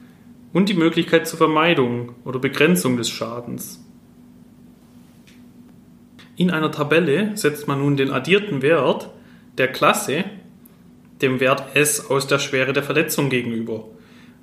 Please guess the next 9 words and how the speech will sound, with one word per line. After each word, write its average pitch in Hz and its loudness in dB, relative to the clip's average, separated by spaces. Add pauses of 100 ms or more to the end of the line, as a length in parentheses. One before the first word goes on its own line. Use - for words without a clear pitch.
und 139 0
erhält 131 4
dadurch 165 2
den 127 -4
abschließenden 143 -2
Wert 127 0 (220)
für - -4
den 143 0
Sicherheitsintegritätslevel, 139 0